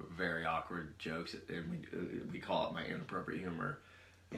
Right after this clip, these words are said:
Speaker 1: But
Speaker 2: not, like, crude humor,
Speaker 1: No, like,
Speaker 2: but
Speaker 1: the,
Speaker 2: it's,
Speaker 1: for
Speaker 2: like,
Speaker 1: instance,
Speaker 2: out of turn.
Speaker 1: one time we were at a funeral.
Speaker 2: No, we're gonna say that story.
Speaker 1: I'm not allowed to say that story?
Speaker 2: <laughs> You can.
Speaker 1: Okay.
Speaker 2: Yes. So, w-, w-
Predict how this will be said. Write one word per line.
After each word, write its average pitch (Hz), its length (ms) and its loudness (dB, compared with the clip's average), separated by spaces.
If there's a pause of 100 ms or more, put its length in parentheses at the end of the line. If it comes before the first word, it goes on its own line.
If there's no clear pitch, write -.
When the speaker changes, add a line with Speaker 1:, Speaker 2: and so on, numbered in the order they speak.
(120)
Speaker 1:
But - 40 0
Speaker 2:
not, 202 240 8
like, 170 240 6
crude 202 500 4
humor, 220 400 6
Speaker 1:
No, - 140 12
like, 95 200 8
Speaker 2:
but 175 160 12
Speaker 1:
the, 160 80 12
Speaker 2:
it's, 175 80 10
Speaker 1:
for 143 60 10
Speaker 2:
like, 135 160 12
Speaker 1:
instance, 117 240 8
Speaker 2:
out 170 200 12
of 165 140 6
turn. 160 380 6
Speaker 1:
one 120 200 12
time 98 600 8
we 104 160 8
were 95 80 10
at 95 140 8
a 101 80 8
funeral. 107 440 4 (160)
Speaker 2:
No, 196 60 2
we're 220 80 0
gonna 233 160 2
say 214 180 0
that 175 280 0
story. 233 280 0
Speaker 1:
I'm 107 60 0
not 107 80 4
allowed 107 100 6
to - 40 2
say - 160 0
that 107 100 0
story? 110 260 -2
Speaker 2:
<laughs> - 80 -6
You 202 140 2
can. 180 320 2 (140)
Speaker 1:
Okay. - 260 2
Speaker 2:
Yes. - 120 -6 (680)
So, 196 360 12
w-, 196 200 2
w- 190 200 -2